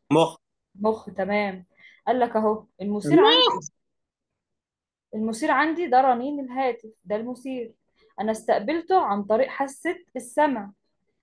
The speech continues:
Speaker 2: طيب، المخ بقى هو اللي بيقوم بأنشطة ذهنية غير مرئية. طيب، بيقول لي بقى النقطة اللي بعد كده، نقطة سهلة وبسيطة مفيش فيها حاجة خالص.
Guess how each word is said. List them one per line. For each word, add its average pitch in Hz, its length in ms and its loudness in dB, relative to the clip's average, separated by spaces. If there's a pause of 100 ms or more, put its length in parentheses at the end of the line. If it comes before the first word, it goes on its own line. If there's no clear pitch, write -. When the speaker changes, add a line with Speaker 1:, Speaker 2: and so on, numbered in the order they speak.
Speaker 2:
طيب، 196 340 4
المخ 320 360 -2
بقى 311 380 2
هو 302 140 2
اللي 254 180 0
بيقوم 277 380 -6
بأنشطة 285 580 -4
ذهنية 240 600 -4
غير 247 260 2
مرئية. 180 520 -10 (1000)
طيب، 190 420 -4
بيقول 339 240 0
لي 381 60 2
بقى 339 120 2
النقطة 330 280 -2
اللي 226 160 -4
بعد 262 240 2
كده، 294 440 -2
نقطة 247 240 -8
سهلة 254 420 -2
وبسيطة 214 480 -6
مفيش 220 200 -12
فيها 247 140 -4
حاجة 240 180 -8
خالص. 269 480 -2